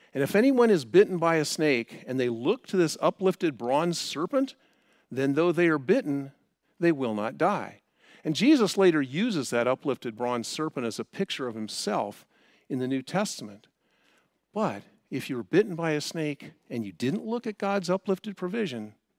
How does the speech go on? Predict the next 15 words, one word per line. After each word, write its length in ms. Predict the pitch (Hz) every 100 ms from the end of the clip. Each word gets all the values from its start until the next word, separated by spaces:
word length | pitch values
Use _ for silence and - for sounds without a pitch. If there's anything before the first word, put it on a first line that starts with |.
| _ _ _ _ _ _
you 160 | 143 139
died. 360 | 123 87 87 _ _ _ _ _ _ _
So 160 | - 208
God 240 | 240 233
didn't 240 | 214 202 185
take 200 | 202 202
away 180 | 196 175
the 100 | 156
snakes, 480 | - 180 175 -
but 120 | - 113
he 60 |
gave 320 | 113 120 143
you 160 | 139 131
a 80 | 123
way, 220 | 123 123